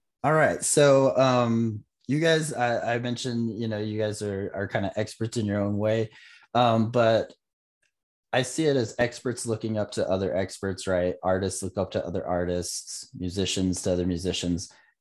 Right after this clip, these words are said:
educators to other educators. So are there educators that you've, like, that you've looked up to for a, for a while now, or for, you know, just people that you're thinking of now that are like, "Man, that's an educator, like,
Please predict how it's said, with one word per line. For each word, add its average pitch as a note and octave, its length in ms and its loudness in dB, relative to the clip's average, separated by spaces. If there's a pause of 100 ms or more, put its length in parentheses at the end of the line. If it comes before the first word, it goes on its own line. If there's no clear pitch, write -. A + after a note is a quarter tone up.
educators G2+ 640 -2
to F2+ 120 2
other E2+ 200 0
educators. D#2+ 680 -6
So G2 460 0 (840)
are A2 120 6
there C#3+ 260 6
educators C3+ 680 2
that G#2 360 2
you've, A#2+ 580 0 (160)
like, G2+ 360 -4
that - 200 -6
you've G2+ 200 -2
looked A2+ 280 0
up A2 220 -2
to A2 340 0
for F2+ 440 -2
a, - 100 -6
for G2+ 180 0
a F#2+ 80 0
while A#2 360 2
now, A2+ 400 2
or F#2 480 -2
for, F#2 340 -4
you G2+ 80 -2
know, F#2+ 120 -2
just G2 200 -4
people A2+ 260 -2
that G2+ 220 -2
you're G2+ 80 -4
thinking G#2 320 -4
of F#2+ 80 0
now G2 200 0
that G2+ 120 -2
are F#2+ 100 2
like, F2+ 200 -2
"Man, G2 200 -4
that's G2 260 -4
an F2+ 120 -4
educator, F#2+ 560 -2
like, F2 300 0